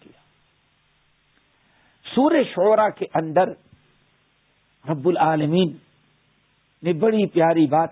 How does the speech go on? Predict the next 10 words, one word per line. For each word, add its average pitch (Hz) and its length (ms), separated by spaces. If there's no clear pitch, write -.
حضرت 151 280
ابراہیم 143 500
خلیل 147 200
اللہ 143 360
کی 135 80
نقل 139 260
کی۔ 139 220
اللہ 208 320
کے 180 100
نبی 180 380